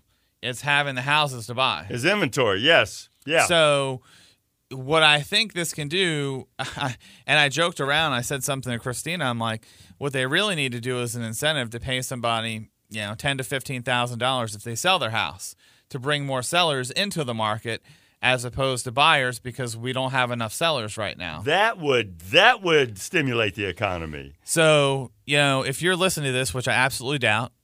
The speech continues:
Speaker 1: you know, <laughs> the administration, anyone's listening to this, we need to stimulate the economy by having a seller incentive plan put in place because not enough people that own homes wanna sell them.
Speaker 2: No, no, people are sitting on their houses right now.
Speaker 1: You know, and maybe if they did this for, for people that were selling and buying, it could be a whole different story.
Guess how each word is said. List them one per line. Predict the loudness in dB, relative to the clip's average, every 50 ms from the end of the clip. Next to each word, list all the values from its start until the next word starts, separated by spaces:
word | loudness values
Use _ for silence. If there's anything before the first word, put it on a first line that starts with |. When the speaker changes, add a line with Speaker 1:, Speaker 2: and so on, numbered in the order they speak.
| _ _
Speaker 1:
you | -4 -2 2
know, | 2 2 2 2 0 0 2
<laughs> | 2 2 4 4
the | 6 4 6
administration, | 6 4 4 2 2 4 6 6 6 6 4 2 -4 -2
anyone's | -2 0 0 0 2 2 2 2 2 0
listening | 0 -2 0 -2 -2 -4 -2 -2
to | -2 0
this, | 0 0 0 -2 -4 -10 _ -18 -20 -20 -20 -20 -20 -20 -20 -20 _ _
we | -2 2 4
need | 4 4 4
to | 4 2
stimulate | 0 0 2 2 2 2 2 4 4 4 4 2
the | 0 -2
economy | 0 2 2 2 2 2 2 0 -2 -2
by | 0 0 0 0
having | 2 2 2 2 2 0 -2 -4
a | -4 -4 -4 -4
seller | -4 -4 0 2 2 4 4 2 2 0
incentive | 0 -2 -2 -2 -2 -2 -2 -2 -4 -6 -8 _ _ _ -8
plan | -4 -2 0 0 2 0 0 -2 -4
put | -4 -4 -4 -4
in | -4 -6
place | -4 -4 -2 -2 -4 -6
because | -8 -10 -8 -4 -2 -2 -2 -2 -6 -8 _ -20 -20 _ _ _ _ _
not | -6 -2 0 2 2 2 0
enough | 0 0 0 0 0 -2 -2
people | -6 -6 -6 -4 -4 -2
that | -2 -2 0
own | 0 -2 0 0
homes | 0 0 0 0 0 -2 -4
wanna | -2 -2 0 0 -2
sell | 0 2 2 4 4 4
them. | 4 4
Speaker 2:
No, | 4 4 4
no, | 4 4 4 4
people | 4 2 -2 -2 0 0
are | -2 0
sitting | 0 0 -2 0 0 0
on | 0 0 0
their | -2 -2 -2
houses | 0 -2 -2 -4 -6 -8 -6 -2
right | 0 2 2 2 0
now. | -4 -6 -6 -8 -8
Speaker 1:
You | -4 -2 2 4
know, | 4 4 4 4
and | 4 2 2 2
maybe | 2 2 2 2 2
if | 0 2
they | 2 2 2
did | 2 0 0 0
this | 0 0 0 -2
for, | -2 0 0 2 2 2 0 -2
for | -4 -6 -6
people | -4 -2 -4 -2 -2 0 0
that | 2 2 0
were | 0 -2
selling | 0 2 2 4 4 2 2 2 2
and | 2 2 4
buying, | 4 4 6 6 4 2 0 0 -2
it | -4 -4 -4 -4
could | -4 -6 -4
be | -2 0
a | 0
whole | 0 0 0 -2
different | -2 -4 -6 -8
story. | -6 -4 -2 0 2 2 0 0